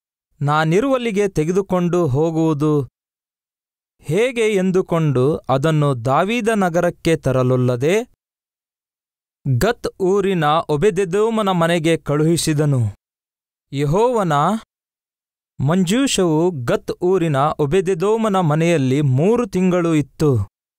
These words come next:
ಆ ಕಾಲದಲ್ಲಿ ಯೆಹೋವನು ಅವನನ್ನೂ ಅವನ ಮನೆಯವರನ್ನು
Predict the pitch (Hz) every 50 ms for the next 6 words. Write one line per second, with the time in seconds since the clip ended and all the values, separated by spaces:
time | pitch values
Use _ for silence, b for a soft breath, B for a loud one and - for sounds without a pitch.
0 | _ _ _ _ _ _ - 156 196 262 285 - 226 214 208 202 202 180 185 180
1 | 175 175 180 180 156 143 139 123 147 202 220 233 240 220 202 165 151 156 175 190
2 | - - 139 143 160 175 180 180 185 185 185 190 208 226 247 - - 151 165 175
3 | 175 170 170 160 147 135 135 151 180 208 226 226 220 220 202 190 165 156 147 143
4 | 135 127 127 123 120